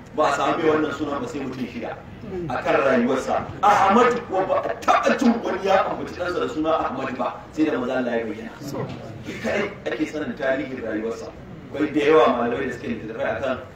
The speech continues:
tarihin rayuwar manzon Allah. Akwai wanda ya yi sifili ishirin, wani ya yi sifili arba'in, wani ya yi sifili ɗaya, wani ya yi ƴan takardu. Kowa da irin abin da ya yi. Wanda suka dinga ɗauka rayuwar Annabi shekara-shekara. Shekara ɗaya farko ta manzon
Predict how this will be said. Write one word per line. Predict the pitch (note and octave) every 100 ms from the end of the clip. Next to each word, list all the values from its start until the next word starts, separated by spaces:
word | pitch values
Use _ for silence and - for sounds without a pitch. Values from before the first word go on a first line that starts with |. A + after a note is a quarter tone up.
| -
tarihin | C#3+ C#3 C#3+ C#3
rayuwar | A#2 G#2+ B2+ B2+
manzon | A2+ G2+ A2+ A2+
Allah. | G#2+ F#2+ C3+ C3
Akwai | A#2+ A#2 C3+
wanda | D3 C3
ya | C3
yi |
sifili | B2+ D3+ C#3+ B2+ D3
ishirin, | A#2+ - A2 A#2+ -
wani | C#3+ C#3+
ya | C#3+
yi | C#3+
sifili | - - B2+ D3 -
arba'in, | A#2 - - C#3+ -
wani | C#3+ D3
ya | D3
yi | D3
sifili | - B2 B2 C3+
ɗaya, | D3+ D3+ - - -
wani | C#3 D3
ya | D3
yi | D3+
ƴan | D#3 D#3+ E3
takardu. | D3 A3+ - D3 - -
Kowa | - C#4 D4 D#4 D4+ D4+
da | -
irin | A3+ A3+ G3+
abin | D#3 D#3
da | C3+
ya | A#2+
yi. | - - -
Wanda | D#3 D#3 C#3+
suka | D3+
dinga | C#3+ -
ɗauka | B2+ D3+ - C3 A#2
rayuwar | A#2 C3 B2+ D3+ D3+ B2+
Annabi | B2 - B2
shekara-shekara. | A#2+ A2 - C3+ - G#2+ - B2 A2+ - - - - -
Shekara | B2+ D3 F#3 F3+ D#3+ -
ɗaya | G3 - -
farko | G#3 - G#3
ta | -
manzon | F3 D#3 D3